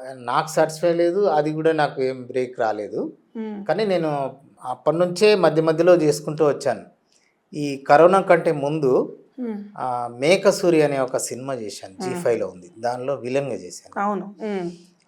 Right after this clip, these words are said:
Speaker 1: ఆ సినిమా నాకు మంచి, అక్కడ నుంచి నాకు కొంచెం
Speaker 2: ఓటీటీ ప్లాట్‌ఫామ్స్‌కి వచ్చారు.
Speaker 1: అది ఓటీటీ ప్లాట్‌ఫామ్. నాకు లవర్ ఉందని ఒక సినిమాకి నేను డిజైనర్ గా చేసిన.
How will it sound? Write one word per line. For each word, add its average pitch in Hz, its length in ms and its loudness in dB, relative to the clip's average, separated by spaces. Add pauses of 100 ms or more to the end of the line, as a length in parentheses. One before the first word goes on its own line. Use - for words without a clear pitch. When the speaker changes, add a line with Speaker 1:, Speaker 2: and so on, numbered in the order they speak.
Speaker 1:
ఆ 127 100 2
సినిమా 147 380 -4
నాకు 143 400 -4
మంచి, 120 440 -10
అక్కడ 127 260 -4
నుంచి 160 300 -4
నాకు 165 260 -2
కొంచెం 147 480 0
Speaker 2:
ఓటీటీ 277 480 2
ప్లాట్‌ఫామ్స్‌కి 226 680 2
వచ్చారు. 180 240 0
Speaker 1:
అది 156 120 -4
ఓటీటీ 151 400 -2
ప్లాట్‌ఫామ్. 127 480 -8
నాకు 185 340 2
లవర్ 170 260 8
ఉందని 165 280 0
ఒక 160 120 -8
సినిమాకి 151 440 -8
నేను 139 160 -6
డిజైనర్ 131 360 -2
గా 120 60 -2
చేసిన. 107 360 -8